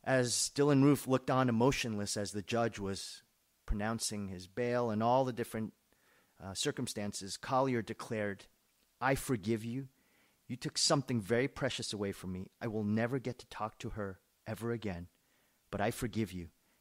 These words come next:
and have mercy on your soul. You hurt me. You hurt a lot of people, but if God forgives you, I forgive you."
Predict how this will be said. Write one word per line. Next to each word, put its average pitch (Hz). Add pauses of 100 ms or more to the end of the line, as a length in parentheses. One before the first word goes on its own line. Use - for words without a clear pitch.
(180)
and 95
have 95
mercy 123
on 117
your 110
soul. 98
You 104
hurt 127
me. 92 (500)
You 113
hurt 123
a 110
lot 107
of 139
people, - (560)
but 104
if 101
God 139
forgives 104
you, 92 (680)
I 98
forgive -
you." 76